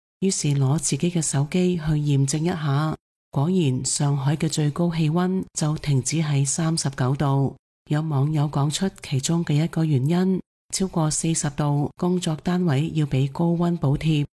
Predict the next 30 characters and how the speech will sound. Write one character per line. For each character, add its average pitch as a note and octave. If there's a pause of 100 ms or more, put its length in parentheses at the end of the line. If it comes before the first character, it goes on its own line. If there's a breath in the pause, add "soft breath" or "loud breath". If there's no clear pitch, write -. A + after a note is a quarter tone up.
(100)
或 C#3
者 D3
停 C#3
工， F3+ (280)
所 C3
以 D#3+
當 F3+
局 F3 (140)
將 F3
溫 F3
度 D3
永 C#3+
遠 D#3
定 C#3
喺 C#3
三 D#3+
十 -
九 C#3
度。 D3 (300)
於 F#3+
是 D3
網 C#3+
友 D3+
話， D3 (280)
喺 C#3
呢 E3
個 E3+
問 D3+
題 C#3+
上， D3+